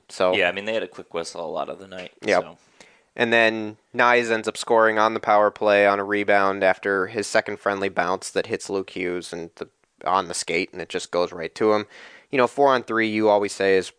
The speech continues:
Speaker 1: probably the most dangerous power play that you can possibly have because you don't have too many guys out there, but you can kind of get in really, really close, and it's just tough to defend. We've seen Michigan give up a number of those in overtime in the last couple of years, and this one kinda went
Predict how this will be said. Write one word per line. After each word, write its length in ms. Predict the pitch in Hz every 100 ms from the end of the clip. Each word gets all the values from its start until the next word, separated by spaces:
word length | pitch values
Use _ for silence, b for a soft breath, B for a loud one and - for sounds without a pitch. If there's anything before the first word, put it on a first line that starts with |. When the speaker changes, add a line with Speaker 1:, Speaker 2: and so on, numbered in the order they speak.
| _
Speaker 1:
probably 240 | 123 110 107
the 40 |
most 220 | 101 95
dangerous 360 | 92 92 92 87
power 260 | 98 92
play 200 | 90 98
that 100 | 90
you 100 | 71
can 220 | - 90 95 _
possibly 460 | - - 80 67
have 420 | - 110 104 104 -
because 540 | - 90 87 87 - B B B B
you 80 | -
don't 160 | 98
have 100 | 87
too 100 | -
many 140 | 92 87
guys 300 | 120 123 117
out 180 | 113 -
there, 240 | 110 104
but 340 | 95 92 87
you 140 | 104 95
can 280 | - 87 87
kind 280 | - 90
of 80 | 90 - _ _ -
get 180 | 104 -
in 180 | 107 98
really, 280 | 98 98
really 240 | 95 98 87
close, 440 | - 92 90 -
and 140 | 92 87
it's 160 | -
just 220 | - 98
tough 160 | - 95
to 80 | 95
defend. 360 | 95 104 101
We've 140 | 95 92
seen 220 | - 95
Michigan 320 | 92 - 98
give 180 | 95 95
up 140 | 95
a 40 | 87
number 320 | 92 95 87
of 80 | 90
those 220 | 92 92
in 80 | 87
overtime 600 | 90 85 - 92 90 85 -
in 80 | 90
the 80 |
last 240 | 85 87 -
couple 240 | - 87
of 60 | 87
years, 360 | 87 90 87
and 220 | 85 85 82
this 240 | 87 -
one 300 | 85 82 87 _ _ _ _
kinda 240 | - 87
went 240 | 87 87